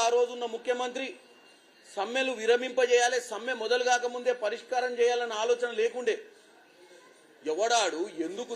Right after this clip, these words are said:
సమ్మె, ఆయనకి తిక్క బుద్ధి లేదా, శరం లేదా, మూడు వందల పదిహేడు జీవో ఏంది, అవులాగాన్లా తలదిక్కెన కొడుకులా అని అమ్మ నా బూతులు తిట్టినటువంటి వ్యక్తి కేసీఆర్ గారు.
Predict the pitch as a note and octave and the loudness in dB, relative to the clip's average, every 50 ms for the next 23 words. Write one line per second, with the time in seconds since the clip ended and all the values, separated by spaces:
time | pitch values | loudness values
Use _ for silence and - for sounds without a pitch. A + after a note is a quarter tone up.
0 | - G3+ F#3 F3+ F3 E3+ E3+ F3+ G3 F#3+ F#3 F3+ - - - - G3 F#3+ - - | -6 -4 -4 -4 -4 -2 -2 -2 -2 -2 -4 -4 -8 -12 -12 -12 -12 -12 -4 0
1 | A#3 G#3 F#3 G3 G#3+ - C3 C#3+ E3 E3 - A#3 A3+ A3+ G#3+ G3 F3+ F3 E3 G3 | 2 4 4 4 2 0 -2 -8 -8 -6 -4 4 4 6 6 6 2 0 0 -2
2 | F#3 - E3+ D#3 F#3+ G#3+ A3+ A3 A3 G#3 G3 F3 F3+ F3 F#3 F#3 F3 F#3 G#3 G#3+ | -2 -2 0 0 0 0 2 2 2 2 4 2 0 0 0 0 -2 -2 0 0
3 | G#3+ G#3 G3+ F#3+ - F#3+ F3+ F#3 G3+ G3 E3+ - - D#3 G3 A3 A3+ A3+ A3 G3+ | 0 -2 -2 -2 -2 -4 -2 0 -2 -2 -2 -6 -12 -14 -10 -2 0 2 4 4
4 | F#3+ F#3 F3 E3+ F#3 G3 - - F3+ G3 A3 A3 A3 G#3+ G#3 G3 F#3+ F#3 F3 E3+ | 2 2 0 -2 -2 -2 0 2 4 4 6 6 6 4 0 0 0 0 0 0
5 | F3+ F#3+ - - - - _ _ _ _ _ _ _ _ _ _ _ _ - - | 0 0 -4 -8 -16 -20 _ _ _ _ _ _ _ _ _ _ _ _ -20 -20
6 | - - D3+ F3 G3 G#3+ G#3+ A#3 A3+ - A#3 A3 A3 G#3+ G#3 F#3+ F3+ F#3+ F#3 - | -12 -4 0 2 2 2 2 -2 0 0 0 0 0 -2 -2 -2 0 -2 0 0
7 | F#3+ F#3+ F#3 F#3+ F#3+ - - - - - - - - - - D#3 F#3 F#3+ E3+ E3 | 0 0 0 0 -2 -6 -12 -20 -20 -20 -20 -20 -20 -16 -12 -8 -6 -4 -4 -2
8 | F#3+ A3 A#3 A3+ A3 F3 F#3+ A3 - A3+ A3 G3 - G3+ F#3+ - G3+ G3 G3 F#3 | -2 0 2 2 2 0 0 -6 -6 -6 -6 -6 -8 -8 -10 -8 -2 -2 0 0
9 | F3 F#3 F3+ E3 E3 C#3+ D#3+ D#3 - - A#3 A3+ F3+ E3 F3 - - - - - | 0 -2 -2 -2 -2 -2 -2 -4 -4 -6 -4 -2 0 0 0 -2 -6 -14 -20 -20
10 | - - - - - - - - - - - - - - - - - - - - | -20 -20 -20 -20 -20 -20 -20 -20 -20 -20 -20 -20 -20 -20 -20 -20 -20 -20 -20 -20
11 | - - - - - F#3 F#3 F3+ - F#3 E3 D#3 D3+ C3+ B2 A#2 | -20 -20 -18 -4 0 2 2 2 4 2 2 2 2 0 -2 -4